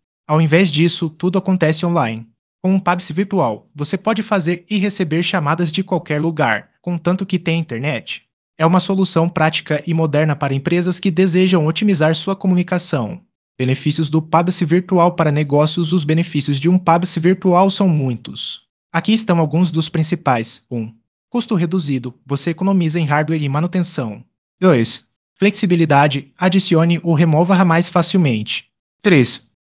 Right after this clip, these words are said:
recursos avançados. Funcionalidades como gravação de chamadas e atendimento automático.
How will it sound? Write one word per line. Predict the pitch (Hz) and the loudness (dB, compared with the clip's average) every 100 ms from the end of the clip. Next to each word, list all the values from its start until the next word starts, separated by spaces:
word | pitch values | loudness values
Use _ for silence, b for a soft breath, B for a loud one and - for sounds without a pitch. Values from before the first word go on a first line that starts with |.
| _ | _
recursos | 202 202 214 196 180 | -6 -2 -4 -2 -2
avançados. | 180 160 - 135 120 117 - - _ | 0 -2 0 0 0 -8 -12 -16 _
Funcionalidades | - 226 - 220 214 190 165 180 185 | -6 -4 -2 -4 -2 0 0 -2 -4
como | - 185 | -2 -2
gravação | 165 185 190 185 180 | 0 0 0 0 -2
de | 180 | 0
chamadas | 202 170 156 165 160 - | -2 0 0 0 -4 -4
e | 160 | -2
atendimento | 151 180 175 180 175 180 | -2 -2 0 0 0 -2
automático. | 156 185 170 117 - - 71 | -4 -2 -2 -4 -8 -16 -20